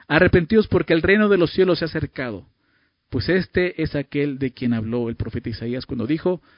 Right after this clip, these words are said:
'Voz del que clama en el desierto'", hablando de Juan, ¿verdad? "'Preparad el camino del Señor, enderezad sus sendas'". Y Juan, continúa diciendo Mateo,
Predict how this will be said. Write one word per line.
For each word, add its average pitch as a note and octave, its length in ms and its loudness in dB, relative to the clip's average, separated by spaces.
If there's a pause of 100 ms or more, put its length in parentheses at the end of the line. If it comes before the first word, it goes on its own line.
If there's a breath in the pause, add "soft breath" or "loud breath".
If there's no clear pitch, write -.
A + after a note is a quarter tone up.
(300 soft breath)
'Voz C#3 220 2
del C#3+ 120 0
que A#2+ 100 -12
clama B2 280 -2
en A#2+ 60 0
el A2 100 -4
desierto'", A2+ 540 -6
hablando A#2 240 -4
de A2 100 -8
Juan, G#2+ 260 -10
¿verdad? G2 280 -14 (340 soft breath)
"'Preparad B2 360 -4
el C3+ 120 -6
camino A#2+ 360 0
del G#2 100 -4
Señor, G#2 420 -8
enderezad B2 500 -2
sus B2+ 200 -8
sendas'". A2 480 -6 (300 loud breath)
Y C#3+ 80 -4
Juan, E3+ 380 -2
continúa C#3 580 -4
diciendo B2+ 340 -2
Mateo, D3+ 380 -2